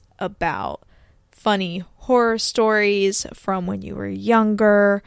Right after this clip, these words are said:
funny, you know, boy drama, whatever it is. I love listening to that stuff. I really do. So I wanted to start a podcast. I wanted to add to it,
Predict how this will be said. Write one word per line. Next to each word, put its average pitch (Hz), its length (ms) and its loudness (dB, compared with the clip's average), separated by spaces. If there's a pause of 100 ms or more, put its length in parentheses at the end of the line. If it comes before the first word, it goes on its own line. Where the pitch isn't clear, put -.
(160)
funny, 190 800 2
you 196 180 0
know, 180 200 0
boy 220 340 6
drama, 208 560 2
whatever 220 460 2
it 226 100 0
is. 208 160 0
I 262 180 2 (160)
love 359 280 6
listening 202 440 -2
to - 60 -12
that - 200 -8
stuff. - 340 -10 (100)
I 214 60 0
really 247 440 4
do. 202 260 -2 (280)
So 262 420 4
I 285 80 4
wanted 302 280 2
to 302 60 -2
start 269 240 -2
a - 20 -6
podcast. 220 600 -4
I 247 100 0
wanted 262 260 -2
to - 140 -2
add 196 280 -2
to 196 200 0
it, 190 220 -2